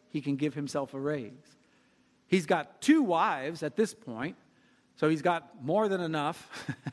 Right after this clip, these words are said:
<laughs> right? He's got, he's got access to everything in, in, he's got access to the armies, right? He's got access to, you know, if he wants to surround himself, if he wants to have someone come and take a fan and wave it at him and he eats grapes, he can do that.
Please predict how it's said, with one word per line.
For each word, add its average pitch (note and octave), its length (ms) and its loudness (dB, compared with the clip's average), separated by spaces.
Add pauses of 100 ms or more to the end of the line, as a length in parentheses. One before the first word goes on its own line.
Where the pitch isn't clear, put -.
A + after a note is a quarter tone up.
(100)
<laughs> - 420 -12
right? E3+ 280 0 (340)
He's F#3 220 4
got, G#3 340 4
he's G#3+ 160 0
got A3 180 4
access B3 460 2
to A3+ 140 -2
everything A#3+ 540 2 (300)
in, A3 260 6
in, G#3+ 200 0
he's F#3+ 180 0
got A3+ 140 4
access A#3+ 320 0
to B3 120 0
the A#3+ 140 4
armies, F3+ 640 0
right? F#3+ 220 2
He's E3 120 -4
got G#3 160 4
access A#3+ 440 2
to, A#3 220 4 (360)
you G3 260 -2
know, G#3+ 140 6
if G#3+ 200 0
he G3+ 100 0
wants G#3+ 240 2
to A#3 60 -8
surround G3+ 420 2
himself, A3+ 300 -2
if G#3 120 2
he G3 60 2
wants A#3 200 2
to B3+ 80 4
have B3 120 2
someone B3+ 280 2
come C4 240 2
and A3+ 120 -2 (200)
take C4+ 200 4
a B3+ 40 2
fan C#4 480 0
and D#3 160 -2 (200)
wave A#3 380 4
it A3+ 80 4
at E3+ 160 0
him D#3 100 -4
and D#3+ 80 -2
he E3+ 80 -2
eats G3+ 240 -4
grapes, G#3 400 2
he A3+ 80 0
can G#3 140 0
do B3+ 240 6
that. A#2 280 -6